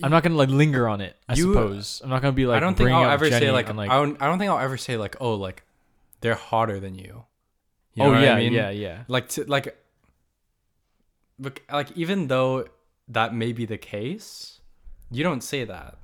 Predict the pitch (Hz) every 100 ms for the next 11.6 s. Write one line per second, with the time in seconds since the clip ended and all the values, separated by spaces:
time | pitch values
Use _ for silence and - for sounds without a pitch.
0 | - 113 110 113 - 120 120 117 104 98
1 | 95 92 - - - - 110 - 110 -
2 | _ 123 - 120 107 110 104 98 95 90
3 | 95 110 _ - 120 120 113 - - _
4 | _ _ 107 104 - - - 214 - -
5 | - - - _ 151 - 175 - 185 143
6 | - 139 - - _ _ _ _ - 131
7 | 127 131 113 131 127 113 104 104 98 92
8 | - - _ _ _ _ _ _ _ -
9 | 120 143 135 113 110 104 101 104 101 -
10 | - 117 110 104 101 98 101 - 98 -
11 | 87 90 113 - - -